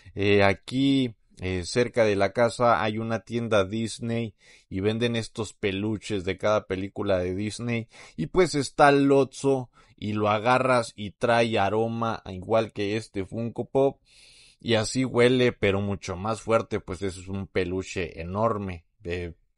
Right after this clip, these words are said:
mi hermano creo que lo tiene y los primeros días que lo tenía en su cuarto, entrabas y olía puras berries por el peluche.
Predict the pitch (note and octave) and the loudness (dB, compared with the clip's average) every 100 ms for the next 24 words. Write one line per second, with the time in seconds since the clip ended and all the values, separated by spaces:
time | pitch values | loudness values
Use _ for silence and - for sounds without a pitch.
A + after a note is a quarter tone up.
0 | _ _ _ _ G#2+ G#2 G#2 G2+ G2+ A2+ | _ _ _ _ -8 -2 0 0 0 -2
1 | B2+ A#2+ G#2 A#2+ A#2+ A2 G2 G2 - A#2 | -2 -4 -2 -2 -2 -2 -4 -4 0 0
2 | A#2+ B2 B2 A2 - - _ - G2 G2 | 2 0 -2 -4 -14 -20 _ -6 -2 -2
3 | - G#2 G2+ A#2 A#2 A2 A#2 A2+ - G2 | -2 -4 0 0 0 2 0 0 -2 -4
4 | F#2 - F#2+ G#2 A2+ - F#2+ - G#2 G#2+ | -2 -2 -2 -2 -4 -6 -10 2 4 4
5 | G2 - A2+ A2 G2 _ _ _ G2+ F#2+ | 2 -4 0 0 -4 _ _ _ -4 -4
6 | F#2 G#2+ A#2 C3 C3+ B2+ - G#2+ G2+ G2+ | -2 4 6 8 6 4 -6 -2 0 0
7 | A#2+ A#2+ - A2+ A2+ G2 A2 A#2 G#2+ F#2+ | 2 0 0 0 2 2 2 2 0 -6
8 | - F#2 F2 - G2 C#3 E3 - G#2 | -4 -4 -4 -6 -2 -2 -4 -6 -10